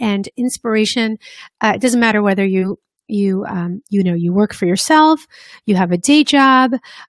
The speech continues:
uh, you have a certain task, a goal for more creativity, whatever it is. His principles in these success principles, they apply, in my opinion, to every, to any area.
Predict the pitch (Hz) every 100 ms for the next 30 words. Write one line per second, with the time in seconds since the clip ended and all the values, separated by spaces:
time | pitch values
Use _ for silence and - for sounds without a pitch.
0 | - 196 185 - 220 208 226 208 190 -
1 | 226 220 196 - - 196 190 - - 180
2 | - 208 214 220 - 202 190 185 - 202
3 | 185 - 240 240 202 208 196 202 202 180
4 | - - - _ - 311 - 247 233 277
5 | 269 285 302 - 208 208 208 - 214 -
6 | 214 - 240 269 247 269 - 226 226 -
7 | - 220 208 196 202 - 196 190 208 233
8 | 226 240 233 226 - 240 214 226 - _
9 | - 247 262 262 240 208 202 175